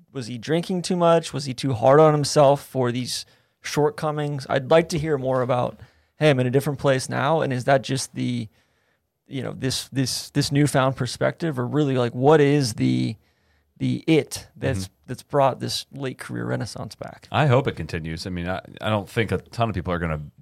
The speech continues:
Speaker 2: necessarily bet on it at age forty-seven, but two we-, you know, two weeks, doing it two weeks in a row is different than one week. That's for sure.
Speaker 1: He's got such a great, like,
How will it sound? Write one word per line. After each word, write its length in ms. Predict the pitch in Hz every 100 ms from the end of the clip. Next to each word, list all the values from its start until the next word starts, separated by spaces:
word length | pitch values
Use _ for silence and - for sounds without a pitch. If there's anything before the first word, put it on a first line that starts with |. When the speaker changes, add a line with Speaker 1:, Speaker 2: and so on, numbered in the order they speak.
| - _
Speaker 2:
necessarily 440 | 107 95 110 90
bet 320 | 78 78 104
on 140 | 87 76
it 80 | 76
at 120 | 78
age 180 | 78 76
forty-seven, 640 | - 80 76 - 78 80
but 140 | 78 80 _
two 140 | -
we-, 160 | 117 113
you 80 | 98
know, 200 | 85 78 _ - _ _ _ - -
two 140 | 151
weeks, 260 | 170 139 -
doing 220 | 107 151
it 60 | 135
two 100 | 147
weeks 160 | 127
in 60 | 120
a 20 |
row 140 | 113 107
is 80 |
different 240 | 85 104 107
than 100 | 98
one 180 | 101 90
week. 280 | 82 - 71
That's 200 | 95 -
for 100 | 87
sure. 260 | 82 73 -
Speaker 1:
He's 180 | 160 185
got 160 | 202
such 240 | - 196 214
a 60 |
great, 580 | 135 - 139 143 175 170 _ _ -
like, 380 | 147 131 -